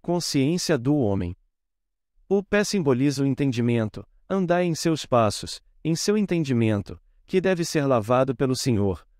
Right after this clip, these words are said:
consciência de todas as crenças humanas ou concepções de si mesmo. À medida que a toalha é retirada para secar os pés, os segredos do Senhor são revelados.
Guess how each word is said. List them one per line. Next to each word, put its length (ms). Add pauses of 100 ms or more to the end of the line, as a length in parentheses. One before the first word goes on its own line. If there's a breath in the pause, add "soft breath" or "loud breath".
(100)
consciência 680
de 140
todas 460
as 160
crenças 420
humanas 480
ou 100
concepções 760
de 120
si 220
mesmo. 500 (880)
À 140
medida 460
que 100
a 60
toalha 420
é 60
retirada 600
para 200
secar 340
os 160
pés, 460 (200)
os 140
segredos 600
do 160
Senhor 440
são 200
revelados. 840